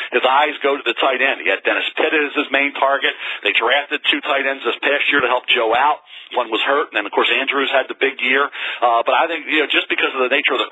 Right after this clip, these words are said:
quarterback and where Joe Flacco's eyes tend to lead him, he counts and relies heavily on the tight end. And I think Hawkinson would be a guy that could help the quarterback rather than take the heir apparent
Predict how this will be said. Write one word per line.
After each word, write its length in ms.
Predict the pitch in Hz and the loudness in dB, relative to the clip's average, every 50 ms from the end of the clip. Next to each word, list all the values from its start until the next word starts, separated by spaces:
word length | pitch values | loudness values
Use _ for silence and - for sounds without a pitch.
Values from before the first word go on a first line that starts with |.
| - - | 0 0
quarterback 480 | 170 185 185 185 165 160 156 156 - | 0 0 0 2 2 2 2 2 -2
and 160 | 147 143 - | -4 -4 0
where 160 | 143 151 151 147 | 0 0 0 0
Joe 240 | - 147 143 139 131 - | 0 0 0 0 -2 0
Flacco's 480 | 139 139 135 127 - 151 139 123 113 131 | 0 2 2 0 0 0 -2 0 2 2
eyes 240 | 123 127 127 127 - - | 2 2 2 0 -2 -4
tend 160 | - 147 127 | -4 -4 -2
to 80 | 117 107 | 0 0
lead 240 | 101 113 135 156 151 - | 0 0 0 0 0 0
him, 160 | 117 95 95 - - | 0 0 0 0 -2
he 160 | 165 190 185 - _ - - - - 151 | -2 -2 -4 -4 _ -8 -6 -4 -2 0
counts 240 | 143 143 - - - - - - - | 0 0 -2 -6 -10 -10 -8 -6 -2
and 80 | 123 127 | 0 2
relies 320 | 120 123 135 131 127 123 - - | 2 4 4 4 2 0 0 0
heavily 320 | 151 151 147 151 143 143 | 0 0 0 0 -2 -2
on 160 | 131 127 117 | -2 -2 -2
the 80 | 110 - - - | -4 -4 -2 0
tight 240 | 147 139 127 107 | 0 2 2 2
end. 240 | 123 131 104 - - - - - - - - - - | 0 0 0 -2 -6 -10 -14 -12 -10 -10 -6 -2 0
And 80 | 110 117 | 0 2
I 160 | 123 127 127 | 2 0 0
think 240 | 127 127 120 113 - | 0 -2 -4 -2 -2
Hawkinson 640 | - 135 139 143 139 - 135 123 - - 120 120 117 | 0 0 0 0 -2 -4 -8 -8 -6 -4 -2 0 0
would 80 | 117 | 0
be 160 | - 123 120 | 0 0 -2
a 80 | 120 117 | 0 2
guy 400 | - 117 117 117 117 120 120 117 - - - - - - | 2 2 4 4 2 2 0 -2 -6 -12 -18 -10 -4 -4
that 20 | 123 - | -2 -2
could 80 | 120 - | -2 0
help 320 | - - 139 - - - | 0 0 0 -2 -4 -8
the 80 | - - | -6 -2
quarterback 480 | - 175 180 196 151 - 139 127 - | 0 0 2 2 2 2 0 0 2
rather 320 | - 147 147 147 139 135 135 | 2 2 2 2 0 -2 -6
than 80 | 127 | -4
take 160 | - 143 135 | -4 -4 -2
the 160 | - 127 113 - | -2 0 0 2
heir 160 | 156 139 127 | 2 0 0
apparent 480 | 117 - 147 151 180 220 208 170 135 | -2 -2 -2 0 0 2 0 0 -2